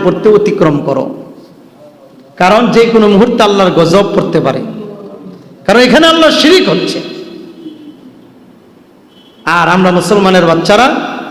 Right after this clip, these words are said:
তাদের দেব দেবীর জন্য উৎসর্গকৃত যে খাবার আছে এই খাবারও আমরা খাই।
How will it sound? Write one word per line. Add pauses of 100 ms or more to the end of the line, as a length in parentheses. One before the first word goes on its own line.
(800)
তাদের
দেব (100)
দেবীর
জন্য
উৎসর্গকৃত
যে
খাবার
আছে (340)
এই
খাবারও
আমরা
খাই।